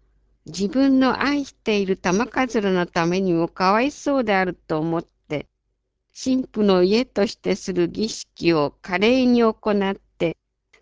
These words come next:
婿かし月も重々しくした。早くそのうちに自邸へ新婦人を引き取っていきたいと大将は思っているのであるが、源氏は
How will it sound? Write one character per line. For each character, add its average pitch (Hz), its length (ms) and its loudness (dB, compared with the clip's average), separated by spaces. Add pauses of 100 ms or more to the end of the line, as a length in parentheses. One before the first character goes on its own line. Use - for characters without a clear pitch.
婿 202 320 0
か - 180 2
し 269 240 -6
月 185 340 0
も 165 240 2
重 226 320 4
々 294 200 2
し - 160 -14
く - 180 -6
し - 260 -14
た。 - 200 -4 (1600)
早 277 340 -2
く - 240 0
そ 202 160 -2
の 247 240 2
う 262 80 -2
ち 240 200 -8
に 185 220 2
自 160 200 -8
邸 233 520 2
へ 226 60 -2
新 254 340 2
婦 294 220 -2
人 180 400 2
を 156 80 2
引 185 80 -2 (120)
き - 140 -18
取 277 220 -2
っ 277 60 -16
て - 160 -4
い 190 80 0
き - 120 -20
た 214 200 0
い 196 100 0
と - 360 -2
大 214 220 -4
将 190 260 -6
は 165 160 0
思 180 180 -2
っ - 20 -12
て - 260 -6
い 226 80 0
る 196 120 2
の 180 140 0
で 175 120 -2
あ 165 200 2
る 165 180 -6
が、 147 240 -4 (1040)
源 220 340 -4
氏 226 160 -2
は 202 180 0